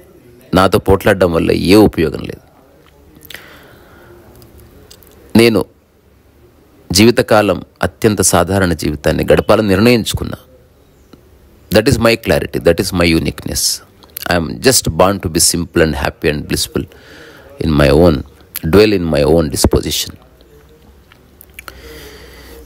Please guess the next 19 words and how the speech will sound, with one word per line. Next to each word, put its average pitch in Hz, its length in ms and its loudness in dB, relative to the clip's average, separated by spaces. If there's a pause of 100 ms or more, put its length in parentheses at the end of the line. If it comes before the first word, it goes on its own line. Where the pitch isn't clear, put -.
(180)
So, - 220 2 (440)
ఈ 123 40 6
పుస్తకం 139 520 0
ఏమిటి 120 540 4
అనేది 95 180 4
ఒక - 120 0
మాట 90 220 0
చెప్పి - 400 0 (1300)
అక్కడి - 180 0
నుంచి 87 160 -2
నేను 95 120 -2
పుస్తకంలోకి - 520 -2
వెళ్తా. - 240 -6 (760)
ఈ - 20 2
పుస్తకం 90 560 -2 (1120)
ఎన్నో 123 360 4
వింతల 107 420 0
పూల - 500 0
పొద. - 300 0